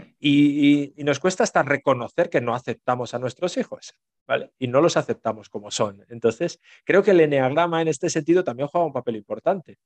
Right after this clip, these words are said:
¿no? Es decir, cuando a un niño, ya lo has dicho antes, más o menos podemos ver ese, esa tendencia, ese, ese, mm, podemos ubicarlo, ¿no? Que tampoco digo que haya que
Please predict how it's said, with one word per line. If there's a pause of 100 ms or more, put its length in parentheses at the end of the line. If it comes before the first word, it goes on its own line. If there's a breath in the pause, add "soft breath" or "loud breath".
¿no? (280)
Es
decir, (300 soft breath)
cuando
a
un
niño, (300)
ya
lo
has
dicho
antes,
más
o
menos
podemos
ver
ese, (180)
esa
tendencia,
ese,
ese, (760)
mm, (220)
podemos
ubicarlo,
¿no? (260)
Que
tampoco
digo
que
haya
que